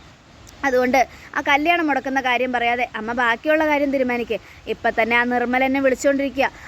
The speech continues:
അവൻ ചോദിക്കുന്ന തുക കൊടുത്തില്ലെങ്കിൽ എല്ലാ കാര്യങ്ങളും അവൻ തുറന്നു പറയുമെന്ന് പറയുക. അതിനിടയിൽ ഈ കല്യാണം മുടക്കാനൊന്നും എനിക്ക് നേരമില്ല. എങ്ങനെയെങ്കിലും അവന് പൈസ കൊടുത്ത് ഒതുക്കി വെക്കാതെ വേറെ വഴിയില്ല. ആ നിർമ്മൽ എന്നെ ഏത് നേരവും വിളിച്ച് ഭീഷണിയാ,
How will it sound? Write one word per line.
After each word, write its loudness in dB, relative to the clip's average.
അവൻ 0
ചോദിക്കുന്ന 2
തുക 0
കൊടുത്തില്ലെങ്കിൽ 0
എല്ലാ 2
കാര്യങ്ങളും 0
അവൻ -4
തുറന്നു 0
പറയുമെന്ന് 2
പറയുക. 0
അതിനിടയിൽ 2
ഈ -6
കല്യാണം 0
മുടക്കാനൊന്നും 0
എനിക്ക് -2
നേരമില്ല. 0
എങ്ങനെയെങ്കിലും -2
അവന് -2
പൈസ 0
കൊടുത്ത് 0
ഒതുക്കി -2
വെക്കാതെ 2
വേറെ 0
വഴിയില്ല. 0
ആ -2
നിർമ്മൽ -2
എന്നെ -2
ഏത് 0
നേരവും 2
വിളിച്ച് -2
ഭീഷണിയാ, -4